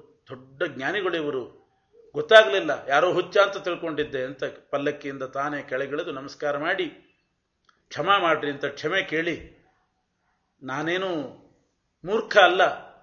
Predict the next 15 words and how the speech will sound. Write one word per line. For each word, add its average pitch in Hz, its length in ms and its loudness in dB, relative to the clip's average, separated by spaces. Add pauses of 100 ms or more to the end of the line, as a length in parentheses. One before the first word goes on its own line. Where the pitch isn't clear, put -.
(340)
ಆದ್ರೆ 139 260 -4
ನಿಮ್ಮನ್ನು 180 500 -2
ನೋಡಿದಾಗ 180 480 4
ನೀವು 170 220 -4
ಜ್ಞಾನಿಗಳು 160 540 -2
ಅಂತ 175 140 -8
ನನಗೆ 151 260 -6
ಗೊತ್ತಾಗ್ಲಿಲ್ಲ 143 540 2
ಅಷ್ಟೆ, - 240 -18 (1000)
ಆದ್ರಿಂದ 220 320 0
ನಾನು 202 260 4
ಇಂಥ 175 220 -4
ಅಪಹಾಸ 165 560 6
ಎಲ್ಲ 156 240 4
ಮಾಡಿದೆ. 147 640 0